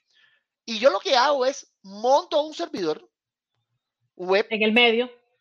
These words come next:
Speaker 1: en el medio con las mismas características, la misma pantalla del
Speaker 2: Sí.
Speaker 1: servidor web del banco, y usted se conecta a mí,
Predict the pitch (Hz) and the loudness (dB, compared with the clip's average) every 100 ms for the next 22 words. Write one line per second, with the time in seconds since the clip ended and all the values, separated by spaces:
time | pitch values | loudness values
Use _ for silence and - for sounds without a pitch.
0 | - 226 226 226 254 269 359 - 262 262 | -4 -2 -2 0 0 0 -6 2 2 4
1 | 269 226 302 349 330 277 269 247 247 269 | 0 0 -4 -4 -2 -2 -2 -6 -8 -8
2 | 240 202 220 220 277 285 311 254 220 226 | -6 0 0 0 -6 -2 0 0 -2 2
3 | 220 247 196 156 247 180 170 226 240 294 | 2 4 2 -2 -8 -8 -8 -6 -6 -4
4 | 196 185 185 269 _ _ _ _ 147 - | -4 -4 -8 -18 _ _ _ _ -16 -14
5 | 220 240 240 262 320 294 294 370 | -10 -8 -6 -2 -2 -2 -6 -12